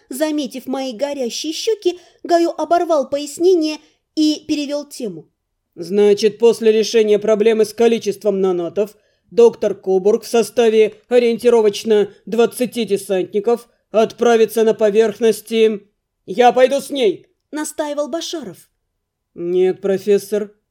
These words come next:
Speaker 2: с ней пойду я»,
Speaker 1: ровно, без малейшего всплеска эмоций произнёс Хешар. Илья хмыкнул с сарказмом.
Speaker 2: «И вас отпустят, Хшет?» «Моё непосредственное участие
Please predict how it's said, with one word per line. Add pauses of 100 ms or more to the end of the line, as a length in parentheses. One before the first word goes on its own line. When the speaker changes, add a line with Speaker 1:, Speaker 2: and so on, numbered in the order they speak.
(160)
Speaker 2:
с
ней
пойду
я», (540)
Speaker 1:
ровно, (300)
без
малейшего
всплеска
эмоций (200)
произнёс
Хешар. (640)
Илья
хмыкнул
с
сарказмом. (880)
Speaker 2:
«И
вас
отпустят,
Хшет?» (840)
«Моё
непосредственное
участие